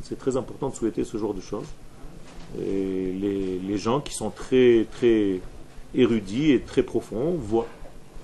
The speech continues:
voient ces étincelles que les autres ne voient pas. Ken, tu peux te poser la question, comment ça se fait qu'un type, quand il te voit ici, te raconter toute ta vie, et toi, quand tu passes à côté, tu, d'où il sort tout ça ?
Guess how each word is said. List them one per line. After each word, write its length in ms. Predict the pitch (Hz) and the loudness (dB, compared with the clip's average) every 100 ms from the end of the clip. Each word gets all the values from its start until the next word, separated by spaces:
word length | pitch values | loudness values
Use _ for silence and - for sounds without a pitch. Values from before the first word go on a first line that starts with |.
| - | -10
voient 300 | 98 104 101 - - | 0 2 2 -6 -14
ces 200 | - 107 | -10 -8
étincelles 340 | 107 92 - - - | -8 -10 -12 -10 -4
que 60 | |
les 160 | 107 107 | 0 2
autres 120 | 123 | 2
ne 80 | 107 | 0
voient 180 | 92 - | -2 -4
pas. 100 | - - - - - - - - - - - | -12 -14 -16 -14 -14 -14 -16 -16 -16 -16 -2
Ken, 160 | 165 185 | 0 0
tu 120 | - | -2
peux 140 | - 113 | -6 -6
te 80 | - | 0
poser 180 | 107 | 2
la 60 | 110 | 2
question, 200 | - 170 | 0 -2
comment 140 | 127 | 0
ça 120 | 117 - | -4 -2
se 60 | |
fait 100 | 127 | 0
qu'un 220 | - 104 | 0 0
type, 220 | 101 - - | 0 -4 -4
quand 200 | 110 110 | -4 -4
il 60 | |
te 80 | 104 | 0
voit 220 | 104 110 | 6 6
ici, 200 | 101 - | 6 2
te 120 | 113 104 | -2 0
raconter 360 | 104 107 123 | 0 0 0
toute 180 | 120 123 | 0 0
ta 120 | 107 | 0
vie, 300 | 95 123 156 - | 0 0 -2 0
et 60 | |
toi, 120 | 131 131 | 2 2
quand 100 | 117 | 0
tu 120 | - | 0
passes 180 | 113 107 | 0 2
à 60 | |
côté, 300 | 104 - - | -2 -4 -4
tu, 140 | 123 - - - - - - - | -6 -10 -14 -14 -14 -14 -14 -12
d'où 200 | 156 113 | -8 -6
il 60 | 113 | -4
sort 180 | 127 | -4
tout 120 | - | -4
ça ? 120 | 113 | -8